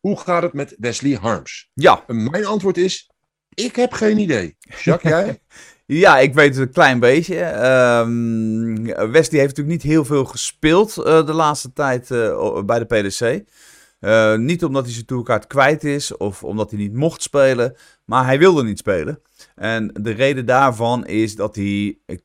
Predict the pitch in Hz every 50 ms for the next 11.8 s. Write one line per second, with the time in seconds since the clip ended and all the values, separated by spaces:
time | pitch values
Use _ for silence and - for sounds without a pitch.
0 | _ - - 120 127 135 107 107 127 131 131 127 123 123 - - - 131 - 147
1 | 135 123 117 120 117 117 120 110 107 107 - - 104 104 110 127 151 160 180 190
2 | 202 180 151 _ _ _ _ _ _ _ - - 107 120 113 104 _ _ _ _
3 | - 110 110 127 139 202 254 - 269 - - - - 127 113 92 90 85 87 -
4 | _ _ _ _ - - - _ _ _ _ - - 117 117 110 107 101 - _
5 | _ _ _ _ _ _ _ - 226 240 208 - - 180 - 214 208 165 - 139
6 | 120 160 185 220 226 240 208 196 - - _ - 165 151 160 175 - - - 196
7 | 190 196 208 208 240 233 - _ _ _ _ _ _ _ - - 110 113 104 73
8 | 69 69 85 127 117 - 165 - - 147 127 120 123 135 151 147 147 135 123 120
9 | 120 117 113 110 104 87 90 104 104 - - 131 123 - 147 135 135 131 135 131
10 | - - 131 123 123 120 101 92 110 110 98 76 104 113 117 113 113 107 110 110
11 | - - 117 104 101 101 101 - - - - 101 98 101 104